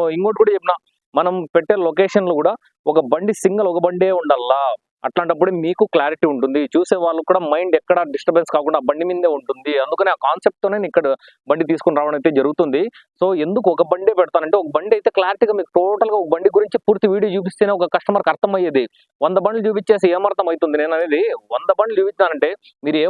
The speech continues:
బండి ఏరుకోవాలో, ఏ బండి అడగాలో మీకే బహుశా మీకు కూడా క్లారిటీ ఉండ-, అనేది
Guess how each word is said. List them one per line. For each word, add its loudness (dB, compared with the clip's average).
బండి 0
ఏరుకోవాలో, 0
ఏ 0
బండి 2
అడగాలో 2
మీకే 2
బహుశా 2
మీకు -4
కూడా -6
క్లారిటీ -2
ఉండ-, 0
అనేది -2